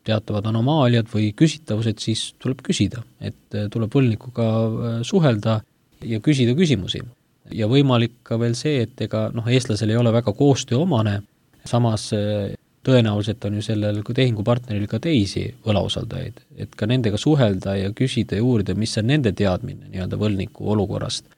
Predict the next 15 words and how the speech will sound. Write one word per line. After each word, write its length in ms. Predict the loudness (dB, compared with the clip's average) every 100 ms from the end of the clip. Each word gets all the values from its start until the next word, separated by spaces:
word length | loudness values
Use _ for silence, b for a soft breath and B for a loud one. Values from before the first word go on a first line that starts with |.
| _
on 200 | -6 0
ka 80 | 4
oluline, 460 | 6 4 2 -4
sest 240 | -6 -6 -2
siis 140 | -2
on 80 | 0
aru 160 | 0 0
saada, 240 | -2 -4 -4
kas 120 | -2
jagatakse 480 | 0 0 -4 -4 0
ühte 320 | 0 0 -4
infot 320 | -2 -6 -8 -6
või 160 | -6 -4
siis 160 | -4 -2
räägitakse 520 | -2 -4 -8 -6